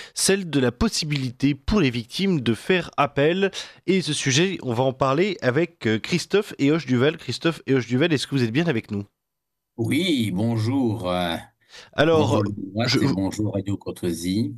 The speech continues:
Speaker 1: je,
Speaker 2: Bonjour
Speaker 1: je
Speaker 2: aux auditeurs, hein, de bon matin.
Speaker 1: Je, je rappelle que vous êtes, euh, fonctionnaire, essayiste et que vous êtes, euh, auteur, euh, de, du livre Le prix de l'insécurité,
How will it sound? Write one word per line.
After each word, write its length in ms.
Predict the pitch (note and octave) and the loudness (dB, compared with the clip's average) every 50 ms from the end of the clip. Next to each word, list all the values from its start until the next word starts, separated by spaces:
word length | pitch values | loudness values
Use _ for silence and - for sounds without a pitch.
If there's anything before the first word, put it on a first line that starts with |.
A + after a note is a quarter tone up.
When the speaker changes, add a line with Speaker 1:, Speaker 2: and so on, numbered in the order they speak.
| - - _ | -14 -12 _
Speaker 1:
je, 100 | - C3+ C#3+ | 0 2 2
Speaker 2:
Bonjour 120 | - - | 4 2
Speaker 1:
je 100 | G2+ F#2 | 2 0
Speaker 2:
aux 160 | F#2 A#2 A2 | 0 0 0
auditeurs, 640 | A#2 A2 G#2+ G#2+ G#2+ - - A#2 A2+ A2 G2+ G2 - | 0 0 -2 -4 -4 -2 0 0 0 0 0 -2 -2
hein, 120 | F#2+ F2+ F2+ - | -4 -6 -6 -4
de 100 | F#2+ F#2 | -6 -4
bon 140 | F#2+ F#2+ G#2+ | -2 -2 -2
matin. 460 | A2 G#2+ G#2 G#2+ - G#2+ F#2+ F2 - - _ _ _ | -2 -2 -2 -2 -4 -4 -4 -6 -8 -12 _ _ _
Speaker 1:
Je, 220 | - B2 A#2+ C#3 B2 | -2 0 2 2 2
je 140 | C3 B2+ D3 | 2 2 2
rappelle 280 | D3+ D#3 - F#3+ E3+ | 2 2 0 -2 -2
que 80 | - C#3+ | 0 0
vous 180 | C3+ B2+ B2 | 0 0 0
êtes, 180 | C#3 B2+ - - | 0 -2 0 0
euh, 220 | A#2+ A2 G#2+ G#2+ | 2 4 4 2
fonctionnaire, 880 | A2 - - E3 E3 - - - D3 C#3+ C#3+ D3+ F3 F#3+ F#3+ F3 E3+ D3+ - | 0 0 -2 -2 0 0 0 0 2 2 4 4 2 2 2 2 0 0 2
essayiste 600 | - D3 B2+ - C#3 C3+ D#3 F3 F#3 F3+ - - | 0 -2 0 2 0 0 2 0 -2 -2 0 -2
et 60 | A#2+ | -2
que 140 | - - B2 | 0 2 0
vous 180 | A#2 A#2 A#2 | 0 2 2
êtes, 220 | C#3 C3+ - - B2 | 0 0 0 0 0
euh, 100 | A2 G#2 - - - - _ _ _ | 0 0 -2 -8 -16 -20 _ _ _
auteur, 480 | - C3+ B2+ B2+ - D#3+ D#3+ D3+ C3 B2+ | 0 0 0 2 2 2 2 4 4 2
euh, 140 | A#2 A2+ A2 | 2 2 0
de, 560 | G#2 G2 F#2+ - A2+ A2+ A2 G#2 G#2 G2+ G2 | -2 -6 -6 -2 0 2 2 2 2 2 0
du 120 | F#2+ G#2+ | 0 0
livre 400 | A#2+ C3+ F3 F#3 E3 C3 A#2+ A2+ | 0 2 2 2 2 2 2 2
Le 140 | A2 A2+ A#2+ | 2 2 0
prix 240 | - - - E3+ E3+ | 0 0 0 0 2
de 100 | C3+ C3+ | 4 4
l'insécurité, 920 | B2+ A#2+ A2+ B2 B2+ - - C3 - - C3+ C3+ C3+ B2+ - D3 D3 C#3 | 4 4 4 2 0 0 -2 -4 -2 0 0 0 0 2 4 4 4 4